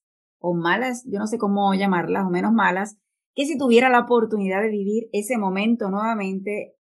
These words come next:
definitivamente mi decisión sería diferente. En realidad es que nunca tendremos esa oportunidad, así que tenemos que a-, enfrentar las consecuencias de las mismas.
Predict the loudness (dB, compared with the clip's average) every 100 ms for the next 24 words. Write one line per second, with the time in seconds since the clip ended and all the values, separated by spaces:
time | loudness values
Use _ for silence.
0 | _ 0 2 4 4 4 2 2 2 2
1 | 0 -6 -6 -6 -4 -2 0 0 0 -2
2 | -2 -4 -10 -14 _ _ 2 4 6 6
3 | 6 6 4 6 6 4 0 0 0 0
4 | -2 -4 -6 -6 -4 -4 -2 0 0 0
5 | -2 -2 -2 -2 -4 -2 -4 -4 -4 -2
6 | 0 -2 0 0 0 -2 -2 -4 -4 -4
7 | -4 -2 -2 -2 -2 -4 -4 0 0 -2
8 | -8 -10